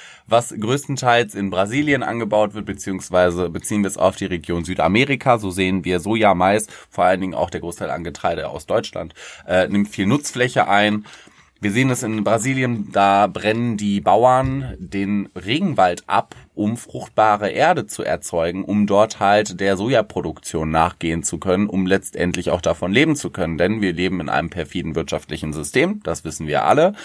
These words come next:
Wir beuten nämlich die Leute dort drüben aus. Deswegen sind die gezwungen, größere Nutzflächen anzubauen. Und das erzeugt natürlich C O zwei. Alleine dadurch, dass be-, erstens mal der Regenwald abgeholzt wird und bezieh-, beziehungsweise verbrannt wird, wodurch erstens mal C O zwei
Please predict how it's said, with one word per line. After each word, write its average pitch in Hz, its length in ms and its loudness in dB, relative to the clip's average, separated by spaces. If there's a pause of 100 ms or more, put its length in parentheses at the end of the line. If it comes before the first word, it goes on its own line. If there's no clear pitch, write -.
(220)
Wir 98 140 0
beuten 95 300 2
nämlich 85 280 -4
die - 60 -8
Leute 87 300 0
dort - 200 -4
drüben 85 280 -8
aus. 160 420 2 (580)
Deswegen 95 340 0
sind 95 160 -2
die 95 80 -4
gezwungen, 113 480 -6
größere 90 320 -4
Nutzflächen 80 600 -6
anzubauen. 55 600 -8 (320)
Und 98 220 -4
das 110 240 4
erzeugt 117 400 0
natürlich 101 500 -4
C 92 160 -2
O 92 60 -2
zwei. 90 440 4
Alleine 92 380 2
dadurch, 98 400 0
dass - 260 -2
be-, 80 220 -4
erstens 87 340 -2
mal 90 140 0
der 80 140 0
Regenwald 90 520 0
abgeholzt 107 600 -2
wird 113 240 0 (320)
und 92 460 0
bezieh-, - 420 -4
beziehungsweise 80 560 -4
verbrannt 90 580 0
wird, 92 440 2
wodurch 82 440 -2
erstens 78 360 -6
mal 80 140 -2
C - 140 -6
O 78 60 -4
zwei 76 400 -2